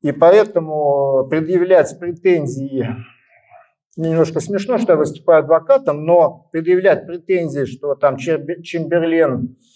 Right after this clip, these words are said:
уступал Гитлеру, а там кто-то продавал Гитлеру какую-то там нефть или давал какие-то кредиты, но, ребята, они Сталину продавали заводы,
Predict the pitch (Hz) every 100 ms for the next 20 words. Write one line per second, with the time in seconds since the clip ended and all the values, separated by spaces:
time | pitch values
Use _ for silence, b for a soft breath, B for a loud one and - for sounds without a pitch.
0 | b b b b - 151 156 170 165 170
1 | 156 151 135 165 196 202 156 151 147 139
2 | 151 143 156 147 - - 180 170 165 147
3 | 139 135 156 151 156 160 156 135 156 160
4 | 160 143 135 143 139 147 147 135 139 -
5 | 131 135 160 151 156 135 127 135 147 139
6 | 135 131 165 135 135 127 151 151 165 233
7 | 226 131 143 156 156 143 - 139 151 -
8 | - 226 190 147 135 123 123 - 139 143
9 | 143 139 131 120 120 139 131 139 113 117
10 | 139 120